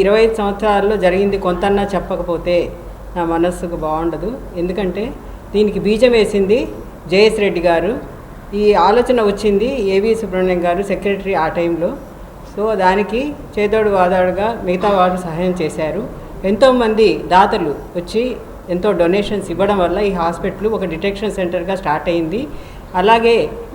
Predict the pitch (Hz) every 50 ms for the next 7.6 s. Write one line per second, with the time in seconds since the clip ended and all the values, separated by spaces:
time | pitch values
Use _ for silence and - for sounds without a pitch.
0 | - - - - 180 180 190 226 240 240 233 208 196 196 196 - 208 196 196 202
1 | 180 180 180 170 160 170 165 160 165 165 165 175 185 165 170 165 175 180 175 -
2 | - 180 180 190 180 156 - 185 170 151 - 180 202 190 180 170 160 165 165 165
3 | 160 151 151 165 156 - - - 175 208 208 - - - - - - - 175 175
4 | 180 214 220 214 214 202 190 185 185 180 180 170 - - 226 254 277 269 - 240
5 | 202 - - - - 185 202 196 196 202 202 202 214 240 247 220 202 190 190 233
6 | 226 190 196 196 214 214 208 - 240 226 - 214 196 190 214 214 226 220 214 220
7 | 190 185 180 185 185 175 185 180 165 147 127